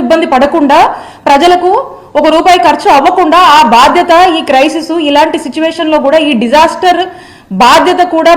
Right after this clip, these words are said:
ప్రభుత్వానిదే అని భావించి జగనన్న ప్రభుత్వం మరి ఏ విధంగా అడుగులు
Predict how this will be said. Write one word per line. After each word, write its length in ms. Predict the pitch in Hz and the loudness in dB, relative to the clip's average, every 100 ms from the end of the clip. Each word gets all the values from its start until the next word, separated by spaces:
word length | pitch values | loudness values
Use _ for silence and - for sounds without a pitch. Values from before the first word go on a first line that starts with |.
| 330 | 2
ప్రభుత్వానిదే 640 | 269 311 294 311 311 302 285 | -2 -2 0 0 2 2 0
అని 120 | 277 202 | 0 0
భావించి 400 | 220 294 359 339 254 240 | 2 2 0 -2 -2 0
జగనన్న 360 | 254 330 339 311 | 2 2 0 0
ప్రభుత్వం 400 | 269 262 - 269 - - - _ _ _ _ _ 254 | -2 -2 -2 -6 -6 -16 -20 _ _ _ _ _ -2
మరి 120 | 277 240 | 0 2
ఏ 60 | 269 359 | 2 2
విధంగా 340 | 359 349 349 302 294 - - - _ _ - 240 | 0 2 2 2 -2 -10 -20 -20 _ _ -2 0
అడుగులు 320 | 302 359 | 2 2